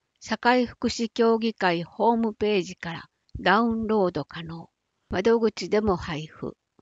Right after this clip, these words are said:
二次元コードが出ています。申し込み、十二月一日から二十五日、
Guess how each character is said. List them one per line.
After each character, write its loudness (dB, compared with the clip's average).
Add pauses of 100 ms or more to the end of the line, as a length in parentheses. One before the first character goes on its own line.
(380)
二 -2
次 -6
元 2
コ 2
ー 2
ド 0
が -2
出 -4
て -2
い -6
ま -12
す。 -14 (760)
申 4
し -10
込 -2
み、 -2 (240)
十 6
二 2
月 0
一 -2
日 -2
か 0
ら 0
二 -2
十 2
五 0
日、 -10